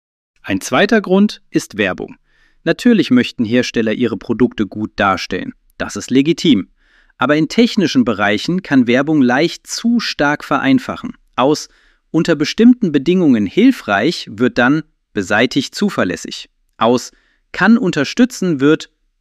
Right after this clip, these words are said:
„löst das Problem“. Aus „wir haben schöne Bilder“ wird „wir haben bewiesen, dass es funktioniert“.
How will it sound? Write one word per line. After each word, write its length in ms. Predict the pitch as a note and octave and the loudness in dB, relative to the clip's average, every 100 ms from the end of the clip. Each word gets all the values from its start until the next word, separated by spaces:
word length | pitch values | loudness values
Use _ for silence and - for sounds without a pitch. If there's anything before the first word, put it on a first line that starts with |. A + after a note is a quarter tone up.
| _ | _
„löst 400 | F#2 A2 B2 - | 0 0 0 -2
das 160 | - | -4
Problem“. 580 | - C#3+ C#3 F3 C#3 D#2+ _ _ _ _ - | -2 -4 2 2 2 0 _ _ _ _ -4
Aus 420 | A2+ B2 - - _ _ _ | 0 0 -4 -14 _ _ _
„wir 200 | G#2 F#2+ | -6 -2
haben 220 | G#2+ A#2 | 0 0
schöne 360 | G#2+ A2+ G2 F#2+ | -2 -2 -4 0
Bilder“ 520 | C3+ A3+ C#3 D#3+ C3 | 4 4 4 0 0
wird 320 | B2 D#3 - _ _ _ _ - | 0 0 -2 _ _ _ _ -6
„wir 220 | G2+ - | -6 0
haben 320 | C#3 G3+ F#3 | 2 2 2
bewiesen, 580 | A2+ G2 B2 F3 D#3+ D3+ | 0 -2 -2 0 0 2
dass 200 | G#2+ G2+ | 0 -2
es 120 | A2+ | -8
funktioniert“. 840 | - G#2 - - G2+ F#2+ - - | -6 -6 -6 -4 -2 -2 -4 -10